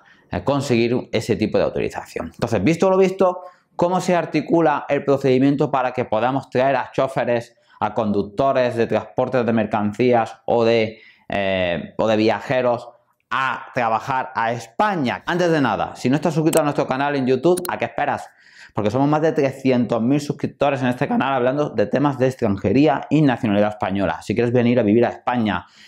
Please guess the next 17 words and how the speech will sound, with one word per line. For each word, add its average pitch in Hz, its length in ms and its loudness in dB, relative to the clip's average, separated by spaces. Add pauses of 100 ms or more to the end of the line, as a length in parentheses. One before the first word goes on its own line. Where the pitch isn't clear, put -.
si 104 320 2
ya 110 100 4
vives 127 220 2
en 120 80 0
España 123 300 0
y 117 40 0
quieres 123 200 0
reagrupar 113 380 2
a 123 40 -2
tus 127 140 -2
familiares, 117 500 0
conseguir 104 380 0
la 123 100 -2
ciudadanía 107 460 0
española, 107 520 0
etcétera, 117 340 0
etcétera, 127 460 -2